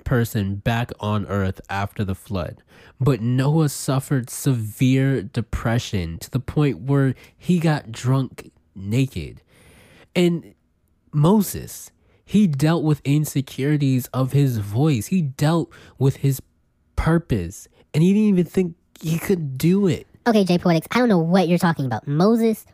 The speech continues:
Speaker 2: was a leader. He went up to Pharaoh and said, "Let my people go."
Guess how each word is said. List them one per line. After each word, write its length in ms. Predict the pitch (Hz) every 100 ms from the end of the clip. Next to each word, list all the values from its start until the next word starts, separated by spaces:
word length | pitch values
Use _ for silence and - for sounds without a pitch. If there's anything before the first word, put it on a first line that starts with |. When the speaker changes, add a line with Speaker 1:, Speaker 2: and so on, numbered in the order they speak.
| -
Speaker 2:
was 200 | 180 -
a 80 | 156
leader. 340 | 156 170 170
He 180 | 147 233
went 160 | 220
up 160 | 214 -
to 100 | 196
Pharaoh 460 | - - 190 185 160
and 240 | 170 156
said, 280 | - 165 151
"Let 220 | 160 185
my 100 | 180
people 300 | 185 180 160
go." 300 | 165 147 131